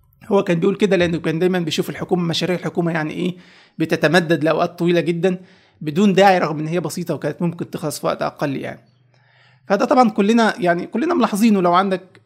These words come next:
في الطلبة في الجامعة، لو عندك حاجة المفروض تسلمها بعد شهر، خلاص أنت بتفترض إن أنت هتسلمها بعد شهر.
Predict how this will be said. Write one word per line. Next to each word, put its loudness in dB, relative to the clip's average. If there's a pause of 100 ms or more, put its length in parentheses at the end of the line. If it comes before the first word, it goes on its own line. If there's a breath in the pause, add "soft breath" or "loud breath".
(140)
في -14
الطلبة -2
في -6
الجامعة، 0
لو 0
عندك 0
حاجة 0
المفروض -6
تسلمها -2
بعد 2
شهر، -2 (220)
خلاص -4
أنت -2
بتفترض -2
إن 0
أنت -4
هتسلمها -4
بعد -4
شهر. -8